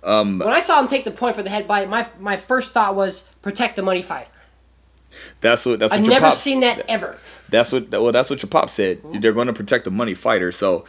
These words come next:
Speaker 1: I, I understand, I
Speaker 2: I, I
Speaker 1: understand
Speaker 2: get it.
Speaker 1: that.
Speaker 2: I'm
Speaker 1: But the
Speaker 2: not,
Speaker 1: thing
Speaker 2: yeah.
Speaker 1: is, though, at forty-six and oh,
Speaker 2: Didn't
Speaker 1: before that
Speaker 2: work.
Speaker 1: lo-, at forty-six and oh with thirty-eight knockouts,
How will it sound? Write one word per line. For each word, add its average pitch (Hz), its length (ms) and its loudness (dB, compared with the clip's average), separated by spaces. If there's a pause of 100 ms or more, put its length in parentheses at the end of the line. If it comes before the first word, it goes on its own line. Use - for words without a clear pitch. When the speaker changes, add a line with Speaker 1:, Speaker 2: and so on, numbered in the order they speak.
(1200)
Speaker 1:
I, 107 280 0 (100)
I 131 200 4
understand, 120 480 -2
I 110 80 -2
Speaker 2:
I, 120 40 2
I 127 140 2
Speaker 1:
understand 208 200 2
Speaker 2:
get 254 160 6
it. - 20 4
Speaker 1:
that. 220 200 0
Speaker 2:
I'm 208 80 2
Speaker 1:
But 113 80 6
the 226 60 4
Speaker 2:
not, 117 100 2
Speaker 1:
thing 135 140 0
Speaker 2:
yeah. 151 160 6
Speaker 1:
is, 143 80 -2
though, 156 240 4 (540)
at 107 200 4
forty-six 143 600 2
and 107 140 0
oh, 127 200 6
Speaker 2:
Didn't 113 200 -4
Speaker 1:
before 120 200 6
that 120 140 6
Speaker 2:
work. 107 60 2
Speaker 1:
lo-, 117 260 2
at 104 300 -6
forty-six 135 480 0
and 104 140 0
oh 117 160 4
with 98 200 -2
thirty-eight 107 300 2
knockouts, 107 560 0